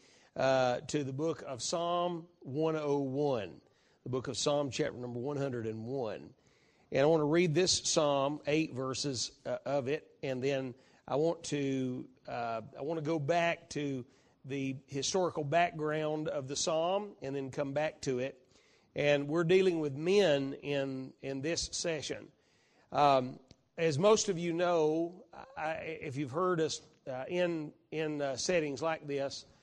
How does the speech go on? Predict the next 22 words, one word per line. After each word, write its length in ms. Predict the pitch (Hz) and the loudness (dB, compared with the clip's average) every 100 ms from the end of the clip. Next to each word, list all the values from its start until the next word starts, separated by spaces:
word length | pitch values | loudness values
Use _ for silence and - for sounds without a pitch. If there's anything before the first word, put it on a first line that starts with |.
| _ _ _ | _ _ _
I 200 | 151 175 | -2 -2
counsel, 840 | - 190 180 180 - 160 135 131 - - | -2 -2 0 -4 -6 -4 -4 -6 -10 -10
uh, 300 | 135 131 127 147 - | -8 -6 -8 -10 -6
people 420 | 170 143 131 131 | -4 -2 -2 0
every 460 | 165 170 151 165 156 | 2 2 4 2 0
week 320 | 143 160 156 | -2 -4 -4
of 100 | 143 | -8
my 140 | 135 131 | -6 -4
life, 400 | 139 107 92 151 | -4 -6 -8 -4
multiple 440 | 160 165 147 135 | -4 -2 -4 -6
people. 460 | - 147 110 101 - _ _ _ _ _ - | -6 -8 -8 -12 -14 _ _ _ _ _ -2
Uh, 360 | 151 143 135 147 160 | 2 2 0 -4 -4
nearly 440 | 170 202 202 175 | 4 4 4 2
every 280 | 180 190 185 | 0 -2 0
day 220 | 175 180 | 2 2
of 140 | 170 147 | 2 -2
my 160 | 147 | -4
life, 480 | 143 156 151 139 120 | -2 -2 -2 -4 -6
I'm 340 | 135 143 135 127 | -8 -6 -8 -6
counseling 840 | 165 143 131 - 143 135 135 135 - | -4 -4 -6 -8 -6 -6 -8 -10 -14
some, 520 | - 160 147 131 135 - | -6 -4 -4 -6 -10 -14
somewhere. 580 | 160 170 147 123 117 98 | -4 -4 -2 -6 -10 -12